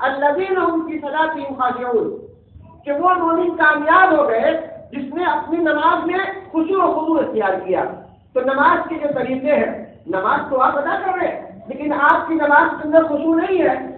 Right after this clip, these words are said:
خضوع نہیں ہے، تو اللہ کے نبی محمد رسول اللہ صلی اللہ علیہ وسلم ارشاد فرماتے ہیں کہ ایسی نماز نہیں ہوتی۔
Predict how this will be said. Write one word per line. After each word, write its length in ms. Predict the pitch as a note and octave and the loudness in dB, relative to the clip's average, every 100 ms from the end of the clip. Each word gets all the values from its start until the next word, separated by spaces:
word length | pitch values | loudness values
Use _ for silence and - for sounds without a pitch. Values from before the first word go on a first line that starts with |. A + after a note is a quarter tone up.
| - | -8
خضوع 260 | D#4 D4+ G4+ F4 | -4 0 0 0
نہیں 160 | D#4+ B3 | 0 2
ہے، 100 | A#3+ D4 - - | 2 0 -6 -2
تو 100 | A#3+ | -2
اللہ 260 | A#3+ D4+ D4+ | 0 -2 -2
کے 60 | |
نبی 280 | C4 B3 D4 | -6 -6 -4
محمد 400 | C4+ D#4+ D#4+ C#4 C4 C4 | -2 -2 0 0 0 -2
رسول 240 | D4 C#4+ | -4 -6
اللہ 280 | A#3+ B3+ - - - - | -2 4 4 4 -4 -4
صلی 240 | E4 E4 | -2 0
اللہ 380 | C#4 C#4 D4+ C#4 C#4 | 0 2 2 4 4
علیہ 420 | C4 C4+ C4 A#3+ | 4 0 -2 -4
وسلم 400 | A#3 C#4+ D4+ C#4+ | -4 -4 -2 0
ارشاد 420 | - - - - | -2 0 0 0
فرماتے 460 | D#4+ C#4 C4 C4 B3 | -2 0 -2 -2 -4
ہیں 180 | C#4+ D#4+ D#4 - | 0 -2 -2 -10
کہ 60 | - | -8
ایسی 300 | A#3+ - C4 | -8 -8 -6
نماز 380 | A3 E3 A#3 A3 | -4 -2 -2 -2
نہیں 160 | - | -2
ہوتی۔ 280 | D#3+ - | 0 0